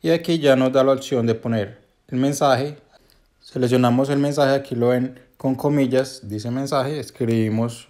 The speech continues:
la, escribimos el mensaje lógicamente, vamos a escribir hola y pongámosle un emoticón para que se vea bonito, pongámosle esto y aquí colocamos los destinatarios.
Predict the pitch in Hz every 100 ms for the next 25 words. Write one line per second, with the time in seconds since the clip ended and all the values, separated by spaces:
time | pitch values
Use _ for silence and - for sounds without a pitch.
0 | - 117 117 117 110 113 - _ _ _
1 | _ _ _ - - - 117 110 123 131
2 | 131 127 123 123 127 127 127 143 135 120
3 | 127 117 117 - 117 107 110 113 110 117
4 | 120 - _ _ _ _ _ _ _ _
5 | _ - 120 123 127 127 _ - - _
6 | 117 110 104 110 107 104 104 101 101 101
7 | - 139 143 151 151 147 143 - _ _
8 | _ _ _ _ _ - - - 107 104
9 | 104 110 110 127 143 139 151 147 135 -
10 | _ 117 107 113 110 120 147 - - 147
11 | - _ _ _ _ _ _ _ - 131
12 | 151 151 139 135 120 120 120 117 113 120
13 | 113 147 170 139 117 -